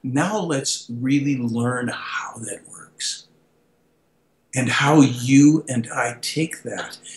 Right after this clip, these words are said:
study it, and how it enriches us, opens our intuitions even more deeply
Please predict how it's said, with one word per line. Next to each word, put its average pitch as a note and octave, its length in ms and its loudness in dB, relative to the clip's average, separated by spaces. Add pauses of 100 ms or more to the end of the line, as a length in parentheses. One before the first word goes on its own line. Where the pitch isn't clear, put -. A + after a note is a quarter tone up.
study D3 580 4
it, G#2 100 -6
and A#2+ 140 -4
how E3+ 320 4
it C#3+ 200 -4
enriches B2 680 2
us, - 380 -4 (160)
opens G3+ 540 8
our C3+ 200 6
intuitions B2+ 720 0
even F3 340 2
more B2+ 200 2
deeply A#2 500 -16